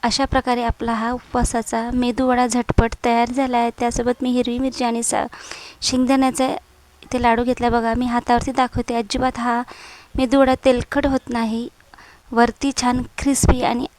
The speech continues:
आतून अगदी सॉफ्ट होतो. ज्याप्रमाणे आपण डाळ तांदळाचा मेदूवडा करतो, अगदी तसाच हा चवीला लागतो. आपला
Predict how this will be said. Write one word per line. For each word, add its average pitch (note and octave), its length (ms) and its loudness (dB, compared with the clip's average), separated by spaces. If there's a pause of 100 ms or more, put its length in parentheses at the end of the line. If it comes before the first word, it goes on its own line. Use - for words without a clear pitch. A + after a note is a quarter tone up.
आतून A#3+ 460 -6 (520)
अगदी A3 260 -6
सॉफ्ट B3 360 4
होतो. B3+ 180 -2
ज्याप्रमाणे B3 540 -2
आपण B3 180 -4
डाळ A3+ 320 2
तांदळाचा B3 420 -2
मेदूवडा A#3+ 440 2
करतो, A#3+ 260 -4
अगदी A#3 180 -4 (120)
तसाच B3+ 340 0
हा C4 80 2
चवीला A#3 420 -2
लागतो. B3 420 -4
आपला A#3 260 0